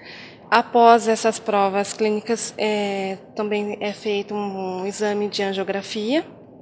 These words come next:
constatando também a morte encefálica.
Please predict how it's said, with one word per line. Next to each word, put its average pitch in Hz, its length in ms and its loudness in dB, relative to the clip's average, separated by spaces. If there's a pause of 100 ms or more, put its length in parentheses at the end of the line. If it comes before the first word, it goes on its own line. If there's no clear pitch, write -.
(480)
constatando 220 600 0
também 214 340 -4
a 208 40 -2
morte 202 520 -4
encefálica. - 760 -8